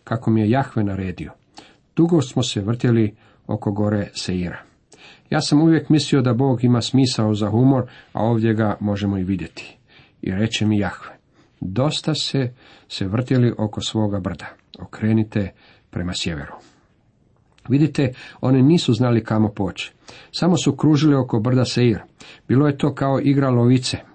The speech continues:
Samo su kružili. Konačno Bog kaže kako mu je toga dosta. On kaže: "Hajdemo prekinuti s tim kruženjem." Bojim se da mnogi kršćani postupaju jednako. Zbog toga što ne drže Boga za njegovu riječ,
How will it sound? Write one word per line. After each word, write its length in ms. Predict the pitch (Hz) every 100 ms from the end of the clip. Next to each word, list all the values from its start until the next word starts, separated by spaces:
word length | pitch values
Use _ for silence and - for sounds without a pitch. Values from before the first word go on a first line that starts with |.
| - -
Samo 280 | - 131
su 180 | 123 113
kružili. 460 | - 92 82 - - _ _ - _
Konačno 400 | - 156 - 123
Bog 360 | 101 139 139 -
kaže 320 | - 139 123 123
kako 300 | 117 113 113
mu 120 | 110
je 160 | 104
toga 320 | - 120 110 104
dosta. 460 | 113 107 - - -
On 120 | 98
kaže: 420 | 104 131 131 113 82 _ _ _
"Hajdemo 440 | 143 156 139 95
prekinuti 640 | - 123 127 113 107 101
s 120 | 92 -
tim 280 | 107 101 - _ _ -
kruženjem." 480 | 101 92 87 78 - _ _ - - - -
Bojim 240 | 151 156
se 160 | 143 143
da 120 | 139
mnogi 300 | 143 147 139
kršćani 480 | 151 139 - 143 131
postupaju 520 | 127 - 143 143 135
jednako. 420 | 143 127 - - _ - - _
Zbog 160 | 110 -
toga 260 | 135 127
što 220 | 123 117
ne 140 | 113 104
drže 360 | 120 131 139
Boga 340 | 104 120 127 110
za 160 | 104
njegovu 420 | 101 110 110 107 107
riječ, 340 | 131 127